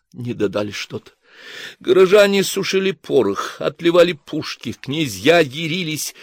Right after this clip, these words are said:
вилами крестьяне пытались расписаться в книге жалоб. Булыжник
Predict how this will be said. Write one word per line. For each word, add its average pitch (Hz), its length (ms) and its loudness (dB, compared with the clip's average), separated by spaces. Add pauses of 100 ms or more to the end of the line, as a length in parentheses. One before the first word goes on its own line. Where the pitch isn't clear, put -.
(180)
вилами 175 720 4
крестьяне 156 920 0
пытались 147 480 -2
расписаться 135 760 0
в - 60 -12
книге 117 360 -6
жалоб. 95 360 0 (240)
Булыжник 110 920 0